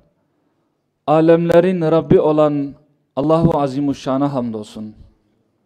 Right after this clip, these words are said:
Ve yine siz değerli kardeşlerimden,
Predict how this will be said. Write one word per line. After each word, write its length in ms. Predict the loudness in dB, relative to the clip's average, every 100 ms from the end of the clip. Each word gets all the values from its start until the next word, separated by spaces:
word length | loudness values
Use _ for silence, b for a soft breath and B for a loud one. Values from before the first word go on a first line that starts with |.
| _ _ _ _ _ _ _ _ _ _ _ _ _ _ _ _ _ -4
Ve 120 | -2
yine 220 | 0 -2
siz 520 | -2 -2 -2 -4 -4
değerli 460 | 2 2 4 0 -2
kardeşlerimden, 1080 | 0 0 0 -4 -6 -4 0 0 0 -8